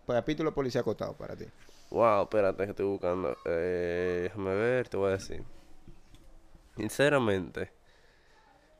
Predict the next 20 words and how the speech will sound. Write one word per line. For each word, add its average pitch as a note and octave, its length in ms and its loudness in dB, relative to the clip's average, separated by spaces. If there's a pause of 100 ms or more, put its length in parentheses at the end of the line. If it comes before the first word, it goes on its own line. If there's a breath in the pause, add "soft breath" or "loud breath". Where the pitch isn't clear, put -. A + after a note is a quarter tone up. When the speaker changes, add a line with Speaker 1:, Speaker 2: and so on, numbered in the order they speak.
(540)
Speaker 2:
eh, G#2 640 2
yo A2+ 180 0
creo C3 140 4
que A#2 180 2
Río, A2+ 320 0
Palos A#2+ 300 4
y A2 60 -6
Tiros F2+ 640 -4 (400)
y F#2+ 600 -2
el G2+ 380 -4
de F#2+ 140 -2
Los G2 140 -4
Miedos G#2 180 4
Irracionales B2 760 8 (580 soft breath)
y G2+ 240 2
el, F#2+ 480 2
el E2+ 240 -4
de G#2 80 2
la G2+ 80 2
Zanahoria. F#2 640 0